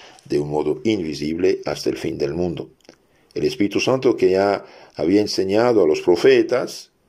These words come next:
e inspirado la Sagrada Escritura,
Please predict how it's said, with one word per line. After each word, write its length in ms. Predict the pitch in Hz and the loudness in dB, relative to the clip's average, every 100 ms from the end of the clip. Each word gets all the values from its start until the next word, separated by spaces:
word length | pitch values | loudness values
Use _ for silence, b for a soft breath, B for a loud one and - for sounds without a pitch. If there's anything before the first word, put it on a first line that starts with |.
| _ | _
e 100 | - | -6
inspirado 640 | 85 - 80 82 104 104 92 | -4 -4 0 2 4 4 2
la 100 | 76 | 0
Sagrada 340 | 80 76 80 | -2 0 0
Escritura, 760 | 98 - 104 123 123 147 - - | 0 0 0 2 4 2 0 -10